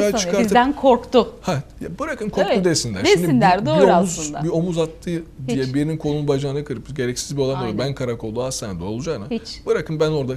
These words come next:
Speaker 2: başımı hiç belaya, derde sokmadan giderim. Ben öğrencilere bunu anlatmaya çalışıyorum ve bunu öğretiyorum da.
Speaker 1: Evet.
Speaker 2: Çocuklar, birisi size alenen saldırmadığı sürece hiçbir şekilde
Speaker 1: Ama
Speaker 2: kavgaya
Speaker 1: işte bu
Speaker 2: karışmıyorsunuz.
Speaker 1: sporu, e,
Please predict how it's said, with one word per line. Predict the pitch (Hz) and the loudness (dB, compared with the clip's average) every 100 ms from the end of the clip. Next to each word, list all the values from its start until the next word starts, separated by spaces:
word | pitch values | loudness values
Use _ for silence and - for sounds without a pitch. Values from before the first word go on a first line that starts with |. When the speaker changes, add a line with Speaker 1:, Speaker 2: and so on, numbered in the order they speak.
| - | -2
Speaker 2:
başımı | 147 143 147 | -4 -2 -6
hiç | 175 123 | -6 -4
belaya, | 110 113 | -4 -4
derde | 123 120 | -6 -6
sokmadan | 120 - 110 117 | -8 -10 -10 -10
giderim. | 113 101 95 | -8 -6 -6
Ben | 135 | 0
öğrencilere | 156 175 185 139 | 0 0 -2 -2
bunu | 127 147 | -2 -2
anlatmaya | 139 101 87 | -2 -6 -8
çalışıyorum | 78 80 123 156 | -8 -8 -4 -2
ve | |
bunu | 151 165 117 | -2 -2 -2
öğretiyorum | 120 120 151 85 | -2 -4 -6 -4
da. | |
Speaker 1:
Evet. | 175 156 - - | -8 -10 -14 -20
Speaker 2:
Çocuklar, | - - - 110 95 98 | -20 -16 -8 -8 -8 -8
birisi | 139 175 - | -6 -4 -6
size | 135 135 - - | -6 -6 -6 -4
alenen | 113 143 139 95 | -2 -2 -4 -6
saldırmadığı | - 98 98 147 131 87 80 | -6 -6 -4 -2 -2 -4 -10
sürece | 87 90 104 - - - | -8 -8 -10 -12 -16 -18
hiçbir | - - 143 | -14 -6 -2
şekilde | 170 120 107 117 | -2 -6 -6 -4
Speaker 1:
Ama | 220 254 | 0 0
Speaker 2:
kavgaya | 294 | 0
Speaker 1:
işte | - 254 | -2 -2
bu | |
Speaker 2:
karışmıyorsunuz. | 311 175 160 - 247 | -2 -4 -8 -8 -6
Speaker 1:
sporu, | 254 285 392 | -2 -2 -2
e, | 202 185 | -4 -6